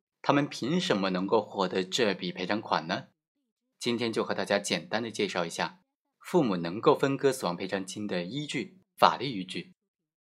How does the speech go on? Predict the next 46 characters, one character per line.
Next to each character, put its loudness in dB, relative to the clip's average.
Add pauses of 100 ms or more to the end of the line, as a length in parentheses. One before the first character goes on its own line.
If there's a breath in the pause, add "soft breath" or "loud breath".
(1120)
本 8
案 8
的 6
被 6
害 2
人 2
王 -2
某 -4
因 -2
为 2
交 0
通 -4
事 -6
故 -2
不 -6
幸 -6
的 0
死 -6
亡 -6
了， -4 (140)
留 -2
下 0
了 0
父 -4
亲、 -6
母 -6
亲 -6
和 -2
一 -4
个 -2
女 -2
儿。 -8 (920)
这 8
三 0
个 2
人 2
就 0
要 4
求 -4
分 -2
割 0
这 -6
笔 -2
赔 -6
偿 -8
款。 -10